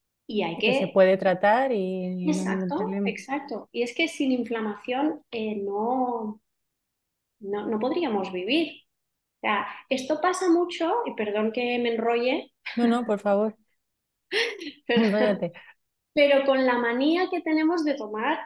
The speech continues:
Speaker 1: antiinflamatorios. O sea,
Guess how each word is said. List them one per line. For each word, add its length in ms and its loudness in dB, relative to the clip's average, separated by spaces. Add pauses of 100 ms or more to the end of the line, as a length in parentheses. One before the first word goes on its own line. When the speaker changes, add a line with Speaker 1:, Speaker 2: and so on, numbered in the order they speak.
Speaker 1:
antiinflamatorios. 1400 -8 (500)
O 80 -18
sea, 240 -2